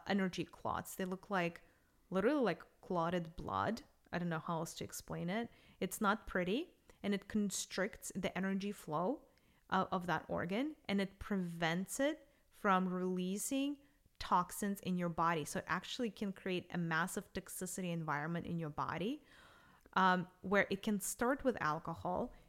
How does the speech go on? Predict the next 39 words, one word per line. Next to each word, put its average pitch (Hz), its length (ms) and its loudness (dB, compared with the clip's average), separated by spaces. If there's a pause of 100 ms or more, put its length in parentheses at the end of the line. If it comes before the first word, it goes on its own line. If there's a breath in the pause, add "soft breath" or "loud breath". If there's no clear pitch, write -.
but 185 140 0
then 185 320 4
all 208 160 4
the 196 140 4
other 190 180 2
toxins 220 640 0
are 190 80 4
not 170 200 2
gonna 170 140 0
be 170 200 -4
eliminated, - 680 -6 (380)
which 190 220 0
over 196 280 2
time 185 420 2
is 180 120 -2
not 165 220 0
great. - 260 0 (260 loud breath)
So - 120 0
by 175 220 8
the 208 100 4
way, 202 80 6
I 180 40 6
actually 180 340 2
do, 190 420 -2 (140)
do 190 160 0
recommend 185 400 2
you 170 60 0
do 165 160 0
a - 20 2
liver 165 280 0
cleanse. - 560 -6
And 175 140 0
by 160 140 2
the 165 80 -2
way, 160 120 0
there 170 120 0
are 165 60 -2
so 175 280 0
many, 151 380 -4